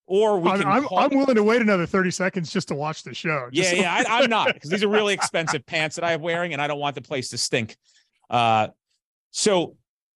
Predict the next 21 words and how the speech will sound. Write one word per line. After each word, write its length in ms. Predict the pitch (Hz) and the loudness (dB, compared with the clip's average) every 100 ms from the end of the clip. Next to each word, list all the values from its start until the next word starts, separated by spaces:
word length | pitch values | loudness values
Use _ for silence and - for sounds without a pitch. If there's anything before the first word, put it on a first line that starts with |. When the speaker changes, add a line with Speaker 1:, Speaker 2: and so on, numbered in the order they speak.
| _ _ _ _ | _ _ _ _
Speaker 1:
with 140 | 135 139 | -4 0
that 200 | 160 139 | 0 2
being 260 | 156 135 | 0 0
said, 280 | 123 - 127 | -2 0 0
this 160 | 120 135 | 0 -2
was 120 | 123 | -2
a 60 | 117 | -2
wonderful 540 | 107 131 143 143 165 | 0 0 0 -2 -2
podcast. 720 | - 110 110 120 107 110 - | 2 0 0 0 0 0 -4
It, 200 | - 113 | -4 -2
I 120 | 117 117 | 0 0
thought 140 | 131 | 0
it 60 | 113 | 0
was 140 | 104 | 0
really 180 | 127 127 | 0 2
good. 320 | 117 110 101 | 2 2 0
And 160 | - 107 | -4 -4
sometimes 440 | - 135 151 135 | -2 0 0 0
I'm 140 | 131 120 | 0 2
really 220 | 120 117 | 4 2
surprised 840 | - 98 - 107 110 110 107 - | 0 -4 2 4 4 2 -2 -6